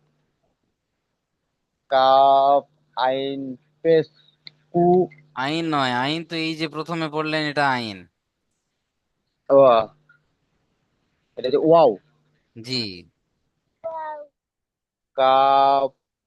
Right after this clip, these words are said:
Speaker 1: ওয়া, পেশ, কু,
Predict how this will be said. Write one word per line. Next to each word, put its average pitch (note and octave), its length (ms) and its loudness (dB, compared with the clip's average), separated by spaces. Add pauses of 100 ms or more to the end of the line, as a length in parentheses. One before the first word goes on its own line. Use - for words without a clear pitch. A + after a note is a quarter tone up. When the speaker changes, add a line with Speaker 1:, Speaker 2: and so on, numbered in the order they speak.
(160)
Speaker 1:
ওয়া, C#3 580 2 (140)
পেশ, E3 220 2 (960)
কু, F3+ 320 0